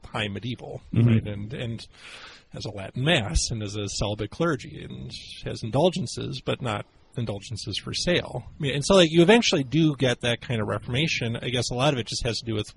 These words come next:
Speaker 1: what does Reformation mean to you? I mean, is your view that essentially this structure itself is so corrupt, the only real Reformation is one in which you start over,
Speaker 2: Mm-hmm.
Speaker 1: you branch off, and you get Luther and Zwingli and Calvin and, and that kind of Reformation?
Speaker 2: Mm-hmm.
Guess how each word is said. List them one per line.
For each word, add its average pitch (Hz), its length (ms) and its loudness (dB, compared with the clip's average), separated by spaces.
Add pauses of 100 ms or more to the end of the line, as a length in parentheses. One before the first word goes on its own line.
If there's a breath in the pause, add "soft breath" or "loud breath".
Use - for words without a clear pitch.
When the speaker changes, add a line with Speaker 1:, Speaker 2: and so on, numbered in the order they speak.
Speaker 1:
what 123 420 -4
does 113 160 -2
Reformation 107 680 -4
mean 101 260 -6
to - 140 -14
you? 117 200 -8 (680 soft breath)
I - 40 -4
mean, 107 240 -2
is 123 180 -2
your 165 140 8
view 147 240 8
that 120 100 8
essentially 120 480 0
this 127 240 -2
structure 123 540 -4
itself 113 600 -4
is 107 140 -4
so 110 200 -4
corrupt, 131 380 -2
the 120 120 -4
only 135 300 4
real 120 280 6
Reformation 104 580 -4
is 107 140 -6
one 107 240 -2
in 104 80 -4
which 104 180 -6
you 107 60 -8
start 98 300 -2
over, 95 380 -6 (140)
Speaker 2:
Mm-hmm. 104 240 4
Speaker 1:
you 107 120 2
branch 104 340 -4
off, 107 460 -8
and 107 80 -10
you 101 80 -10
get 101 160 -8 (160)
Luther 104 520 -6
and 123 160 -10
Zwingli 101 460 -6
and - 140 -8
Calvin - 540 -8 (140)
and, 107 120 -10
and 113 160 -8
that 117 200 -2
kind - 220 -8
of - 80 -16
Reformation? - 560 -6
Speaker 2:
Mm-hmm. 98 220 -2